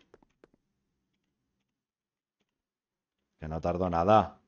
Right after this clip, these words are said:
De verdad, qué impaciencia.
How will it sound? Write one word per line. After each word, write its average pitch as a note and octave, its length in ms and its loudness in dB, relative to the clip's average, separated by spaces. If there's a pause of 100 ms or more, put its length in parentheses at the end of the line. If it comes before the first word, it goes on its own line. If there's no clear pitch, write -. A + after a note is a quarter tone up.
(560)
De F2 120 -10
verdad, F2 520 2
qué G2+ 60 -2
impaciencia. G2+ 1000 4